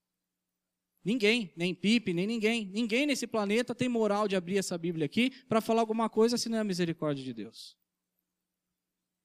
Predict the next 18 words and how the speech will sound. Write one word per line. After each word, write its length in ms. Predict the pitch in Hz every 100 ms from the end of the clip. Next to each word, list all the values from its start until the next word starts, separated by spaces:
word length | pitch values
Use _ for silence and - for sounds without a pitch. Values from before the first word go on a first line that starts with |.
| _ _ _ _ _ _
Mas 180 | 156 165
hoje 160 | 196
eu 60 | 220
posso 240 | 214 208
dizer 480 | 208 185 175 190 175 _ _ _ _ _ _ _ _ _ -
que 100 | 165
o 40 |
Senhor 320 | 180 180 180
me 80 | 190
abençoou, 680 | 185 185 180 - 170 185 175 _ _ _ _ _
depois 320 | 156 185 196
de 80 | 175
tanto 280 | 202 226 226
bater 240 | 202 202
a 60 | 190
cabeça 560 | 180 147 160 185 -
e 60 | 156
entender 600 | 185 165 156 143 180 190